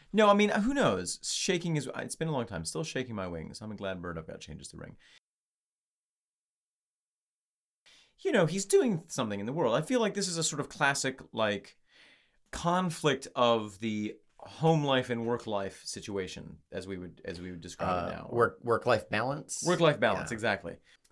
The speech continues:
Speaker 1: You know, and the fact that he, the fact that he has lines in here like, "Closing my dream inside its paper bag."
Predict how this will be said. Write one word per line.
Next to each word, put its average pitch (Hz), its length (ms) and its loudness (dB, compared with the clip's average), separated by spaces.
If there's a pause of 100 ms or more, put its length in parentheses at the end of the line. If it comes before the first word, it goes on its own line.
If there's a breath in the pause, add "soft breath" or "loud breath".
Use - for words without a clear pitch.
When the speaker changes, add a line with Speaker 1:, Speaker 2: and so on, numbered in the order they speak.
(340)
Speaker 1:
You 202 160 2
know, 156 400 6
and 190 300 2 (840)
the 143 140 2
fact 180 300 2
that 165 100 2
he, 135 260 0 (1160)
the 160 60 -2
fact 240 260 0
that 196 100 2
he 160 80 4
has 147 240 0
lines 117 260 0
in 98 80 -8
here 98 160 -6
like, 90 320 -8 (120)
"Closing 170 640 4
my 139 240 2
dream 127 720 -2
inside 120 680 -2
its 107 180 -6
paper 104 420 -8
bag." 90 640 -8